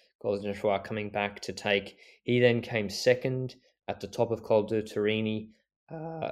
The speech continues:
uh, in the breakaway and took the s-, the second most K O M points. Perez for Cofidis, the French rider, took the, he came first in the sprint for the line. And so they were equal on eighteen K O M points each. I have no idea what the rules say about who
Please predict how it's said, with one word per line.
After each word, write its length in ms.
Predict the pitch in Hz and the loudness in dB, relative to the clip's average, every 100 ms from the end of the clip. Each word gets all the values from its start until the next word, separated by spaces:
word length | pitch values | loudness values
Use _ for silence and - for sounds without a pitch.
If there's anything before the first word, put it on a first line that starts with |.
| - | -2
uh, 140 | 110 98 | 0 0
in 80 | |
the 60 | 104 | -2
breakaway 640 | 98 104 104 107 104 101 | 2 2 2 2 4 4
and 240 | 101 98 92 | 2 -2 -6
took 200 | - - | -12 -8
the 80 | 101 | -8
s-, 180 | - - | -8 -14
the 80 | - | -2
second 340 | - 135 143 | 4 4 4
most 360 | 131 127 127 - | 4 4 2 0
K 200 | 123 123 | 6 8
O 60 | 120 | 8
M 140 | 120 | 4
points. 380 | 120 120 113 - _ _ _ - | 0 0 0 -8 _ _ _ 0
Perez 440 | 120 120 120 117 | 6 8 6 4
for 440 | - 110 104 101 101 | 2 4 6 4 2
Cofidis, 500 | 123 - 143 151 - | 2 2 2 0 -4
the 80 | |
French 320 | 107 110 113 113 | -4 -2 0 2
rider, 220 | 104 98 | 2 0
took 280 | - 110 - | -6 -8 -6
the, 380 | 98 92 87 - _ | -4 -4 -6 -10 _
he 120 | 120 | -4
came 200 | 110 104 | 0 0
first 500 | 98 - 127 139 - - | 0 8 8 8 4 -8
in 80 | 98 | -6
the 120 | 92 | -4
sprint 340 | - - 104 | -6 -6 -4
for 80 | 107 | -2
the 60 | 101 | 0
line. 380 | 98 98 101 120 _ _ _ | 0 -2 -4 -8 _ _ _
And 160 | 110 107 | -2 -2
so 140 | 113 | 0
they 240 | 107 117 135 | 2 6 8
were 240 | 123 - - | 6 4 -2
equal 640 | 143 139 - 104 92 92 _ _ _ - | -4 -4 0 0 0 -6 _ _ _ 0
on 480 | 104 104 98 98 - _ | 2 2 0 -4 -6 _
eighteen 500 | 113 120 - 110 104 | 2 2 0 -2 -2
K 260 | 98 110 101 | 0 4 6
O 80 | 101 | 4
M 120 | 98 | 2
points 380 | 95 104 92 - | -4 -6 -6 -8
each. 420 | 107 110 110 - _ _ _ _ _ 104 | -6 -6 -8 -14 _ _ _ _ _ -2
I 60 | |
have 140 | 101 98 | -2 0
no 220 | 107 110 | 4 4
idea 200 | 107 104 | 4 2
what 160 | 101 | 0
the 80 | 98 | -4
rules 320 | 95 101 98 | -2 -2 -2
say 160 | - 98 | 0 2
about 280 | 95 95 107 | 2 -2 -4
who 380 | 110 110 101 | -4 -2 -4